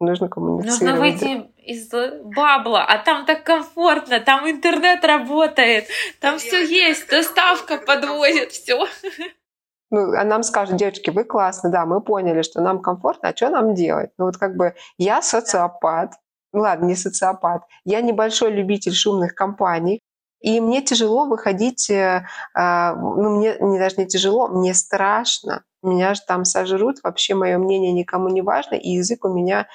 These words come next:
Speaker 1: эм, не на самом высоком уровне. Мы уже говорили, да, там когда-то раньше в выпусках, то есть, ну, что, ну,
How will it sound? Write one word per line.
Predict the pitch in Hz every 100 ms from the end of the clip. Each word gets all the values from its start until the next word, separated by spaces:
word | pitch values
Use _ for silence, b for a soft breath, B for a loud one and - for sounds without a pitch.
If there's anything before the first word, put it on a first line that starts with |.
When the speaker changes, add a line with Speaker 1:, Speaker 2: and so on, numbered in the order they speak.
| B B B
Speaker 1:
эм, | - 165 165 160 156 151 151
не | 180 180
на | 185
самом | 208 208 196
высоком | 180 180 190 - 196
уровне. | 202 185 156 151 156 _ B B B
Мы | 196
уже | 214 208
говорили, | 196 202 233 190
да, | 180 214
там | 202 170
когда-то | - 170 170 170 175
раньше | 175 175 170 165
в |
выпусках, | 185 277 226 - 165 -
то | 175
есть, | 165 -
ну, | 170
что, | - 175 170 165
ну, | 165 175 165